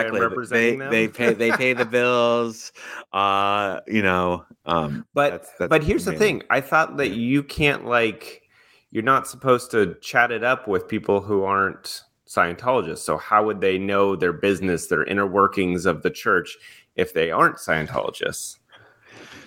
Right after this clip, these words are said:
Speaker 1: Right. I think they, they get access to certain things, but not, you know, e-, every-, they, they,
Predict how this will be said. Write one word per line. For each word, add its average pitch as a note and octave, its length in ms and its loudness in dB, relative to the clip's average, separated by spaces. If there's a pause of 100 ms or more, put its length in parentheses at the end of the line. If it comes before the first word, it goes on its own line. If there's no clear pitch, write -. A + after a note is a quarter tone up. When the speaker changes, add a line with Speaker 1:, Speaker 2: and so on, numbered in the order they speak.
(100)
Speaker 1:
Right. B2 300 4
I C3+ 60 0
think F3 200 -2
they, C#3+ 220 2
they A#2+ 200 0
get A2 240 0
access F#2+ 440 0
to E2+ 100 -6
certain F#2 500 2
things, G#2 480 0
but E2 200 -4
not, F2 360 2
you F2 80 -2
know, E2+ 160 2
e-, F#2 320 -2
every-, F2+ 300 0
they, A2+ 240 0
they, A#2+ 360 0